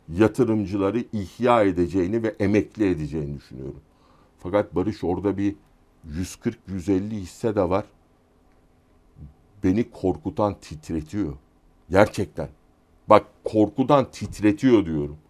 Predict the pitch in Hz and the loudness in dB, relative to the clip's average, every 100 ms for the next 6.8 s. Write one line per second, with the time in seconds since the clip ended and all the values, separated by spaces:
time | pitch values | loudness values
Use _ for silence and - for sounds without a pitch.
0 | _ _ _ _ - 92 123 123 101 _ | _ _ _ _ 0 6 8 6 0 _
1 | - 85 98 156 151 127 117 98 98 - | -16 -4 6 10 10 8 6 4 4 4
2 | 151 135 135 117 123 110 107 117 - _ | 4 4 2 2 2 4 4 0 -8 _
3 | _ _ - 104 113 143 143 113 101 98 | _ _ 4 6 10 10 8 6 2 2
4 | 92 92 110 117 95 87 139 139 131 120 | 2 2 4 4 2 0 4 4 4 2
5 | 107 95 107 139 131 123 110 107 98 98 | 2 2 2 2 0 0 0 2 4 2
6 | - 101 110 117 139 113 110 | 4 6 6 6 4 4 2